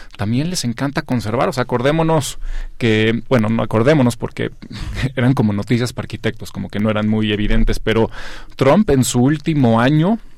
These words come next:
eh, antes de, de, de que, de, de que perdiera,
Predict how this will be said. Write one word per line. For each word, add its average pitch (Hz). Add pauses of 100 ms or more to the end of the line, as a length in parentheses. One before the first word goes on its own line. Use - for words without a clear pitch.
(600)
eh, 117
antes 123
de, 107
de, 101
de 107
que, 104 (220)
de, 104
de 98
que 110
perdiera, 117